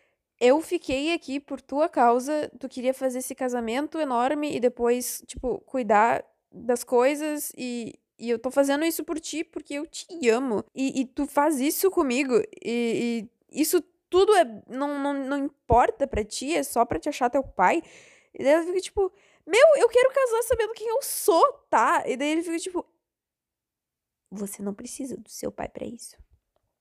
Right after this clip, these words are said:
"Eu achei que eu sabia quem tu era, Sophie. Agora eu não sei mais." E daí ele sai. E ela fica tipo, "Ah!"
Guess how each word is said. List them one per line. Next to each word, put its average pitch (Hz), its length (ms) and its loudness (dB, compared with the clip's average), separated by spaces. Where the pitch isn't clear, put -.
"Eu 202 140 0
achei 220 240 -4
que 214 80 -14
eu 196 40 -10
sabia 190 320 -8
quem 190 160 -12
tu 196 140 -10
era, 185 200 -6
Sophie. - 360 -16
Agora 190 300 -8
eu 175 40 -6
não 185 120 -6
sei 202 160 -8
mais." 208 380 -10
E 202 60 -4
daí 190 120 4
ele 180 120 0
sai. - 500 -2
E - 40 -6
ela 226 140 2
fica 254 180 -2
tipo, 262 200 -4
"Ah!" 539 180 6